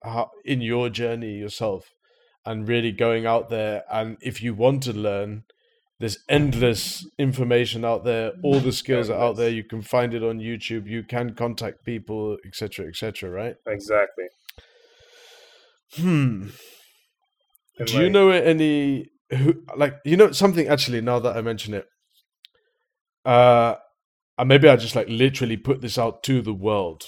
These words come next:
Speaker 2: Mm-hmm.
Speaker 1: and whoever, whoever's listening to this, if there are any young female Amapiano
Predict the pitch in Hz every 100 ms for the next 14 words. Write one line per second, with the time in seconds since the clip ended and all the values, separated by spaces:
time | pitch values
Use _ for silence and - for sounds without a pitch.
0 | - _ - 139 120 127 120 107 113 120
1 | 120 120 - 120 131 120 113 113 104 107
2 | 104 95 95 82 67 - - _ _ _
3 | _ _ _ _ 139 143 147 180 180 165
4 | 160 - 147 123 104 80 - _ _ _
5 | _ 104 101 147 135 101 71 - _ _
6 | _ _ - - 151 156 135 110 92 76
7 | 67 _ _ _ _ _ _ _ _ _
8 | _ - 147 156 139 135 131 127 123